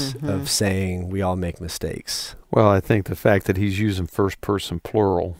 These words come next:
Speaker 2: Mm-hmm.
Speaker 3: matters. He's not pointing the finger and saying, "You, you, you, you." He's
Speaker 2: Yep.
Speaker 3: saying, "We."
Speaker 1: Mm-hmm.
Speaker 3: If we say we have no sin, we deceive ourselves.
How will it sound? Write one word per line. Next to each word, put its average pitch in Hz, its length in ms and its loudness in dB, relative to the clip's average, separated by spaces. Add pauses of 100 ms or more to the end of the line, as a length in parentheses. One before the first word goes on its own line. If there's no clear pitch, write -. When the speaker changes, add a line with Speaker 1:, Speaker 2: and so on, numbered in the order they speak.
(240)
Speaker 2:
Mm-hmm. 113 320 0
Speaker 3:
matters. 87 460 0
He's 95 180 -2
not 95 320 2
pointing - 260 -2
the 92 60 0
finger 98 280 2
and 87 100 -2
saying, 87 300 0
"You, 104 160 2
you, 98 220 2
you, 98 200 2
you." 98 240 2
He's 87 80 2
Speaker 2:
Yep. 101 140 4
Speaker 3:
saying, 92 260 2
"We." 101 400 2 (360)
Speaker 1:
Mm-hmm. 156 480 -6
Speaker 3:
If - 260 0
we 147 220 6
say 90 300 2
we 92 180 0
have 85 160 0
no 95 180 -4
sin, 92 380 -6
we 120 180 0
deceive 101 440 -4
ourselves. 90 280 -4